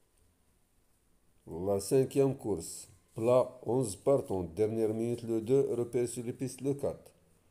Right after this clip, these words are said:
La deuxième course, dernière minute, le quatre, repéré sur les pistes, le trois, steeplechase,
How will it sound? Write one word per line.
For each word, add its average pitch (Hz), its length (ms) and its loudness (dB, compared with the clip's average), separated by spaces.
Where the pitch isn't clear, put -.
La 90 280 0
deuxième 131 460 2
course, 92 460 -4
dernière 120 540 2
minute, 135 240 2
le 135 140 2
quatre, 104 440 -2
repéré 107 420 0
sur 127 180 -6
les 123 100 -4
pistes, 131 300 -8
le 139 120 -2
trois, 110 400 0
steeplechase, 104 1040 0